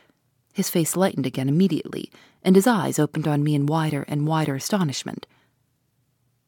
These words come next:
"I am not here to disgrace myself by bargaining for money which has passed through your hands, and which has been the price of a vile crime."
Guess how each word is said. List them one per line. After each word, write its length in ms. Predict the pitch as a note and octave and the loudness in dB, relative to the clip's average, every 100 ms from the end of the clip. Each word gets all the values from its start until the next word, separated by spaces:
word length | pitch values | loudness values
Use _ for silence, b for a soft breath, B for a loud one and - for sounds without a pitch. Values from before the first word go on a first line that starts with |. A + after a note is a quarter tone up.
| _ _ | _ _
"I 160 | G#3+ C4+ | 6 8
am 140 | C4+ | 8
not 200 | D4+ E4+ | 6 2
here 200 | A#3+ G#3+ | 0 0
to 120 | F#3+ | 2
disgrace 520 | E3 D#3+ - G#3+ G3 | 0 0 2 0 2
myself 420 | C#3+ C3+ - C3 - | -4 -4 -4 -6 -2
by 140 | D3+ | -2
bargaining 480 | D3 E3+ F#3 D#3 C#3 | 2 2 4 0 0
for 160 | - | 0
money 320 | C#3 C3+ - - B B | -2 -2 -6 -10 B B
which 120 | - - | -8 -4
has 140 | D3 | -4
passed 360 | - F3 D#3+ - | -4 -6 -6 -4
through 120 | D#3+ | -4
your 160 | C#3+ | -4
hands, 540 | C#3 G3 C#3+ - - - b b b b | 0 0 0 -6 -10 -12 b b b b
and 140 | E3+ E3+ | 0 2
which 160 | F3+ | 2
has 100 | F3+ | 0
been 160 | D#3 E3 | 0 2
the 100 | D3+ | 0
price 400 | - A3+ D3+ - | -2 0 0 -2
of 80 | C#3+ | -4
a 60 | |
vile 320 | C#3 D#3+ E3 C3 | -2 0 0 -4
crime." 560 | - G#3+ B2 - - | -4 -4 -4 -8 -16